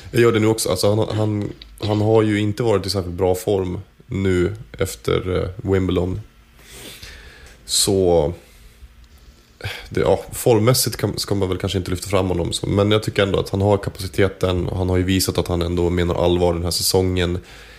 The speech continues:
Kenny De Schepper i en första runda är väl kanske inte jättekul. De Schepper är ju liksom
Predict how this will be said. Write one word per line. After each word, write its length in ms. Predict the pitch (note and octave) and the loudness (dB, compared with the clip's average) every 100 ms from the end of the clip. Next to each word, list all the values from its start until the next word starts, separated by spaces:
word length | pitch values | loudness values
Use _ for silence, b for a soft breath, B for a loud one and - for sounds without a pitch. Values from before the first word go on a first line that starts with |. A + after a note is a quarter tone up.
| B B B B - - | B B B B -20 -8
Kenny 220 | - A#2 | 0 2
De 100 | A2+ | 2
Schepper 600 | A2+ C#3 C3+ - A2+ G#2 | 2 2 0 0 2 2
i 140 | G#2+ G#2 | 2 2
en 320 | G2+ G2 G2 - _ - | 2 0 -4 -8 _ -18
första 400 | - A2+ - A2 | -4 -2 0 2
runda 320 | B2+ A#2 F#2 | 2 0 0
är 40 | F#2 | -2
väl 100 | F#2 | -2
kanske 240 | G2 G#2+ | -2 -2
inte 200 | F#2+ F#2 | 0 0
jättekul. 1000 | F2+ G2 F#2 - G2 - - E2 F2 G2 G#2+ F#2 F#2+ | 0 0 -2 -4 -6 -4 -2 -2 -4 -6 -10 -8 -6
De 100 | G2 | -4
Schepper 280 | G#2 - | -4 0
är 120 | F#2 F2+ | 2 4
ju 120 | F2 | 2
liksom 420 | F2 F#2 E2+ | 0 -2 -2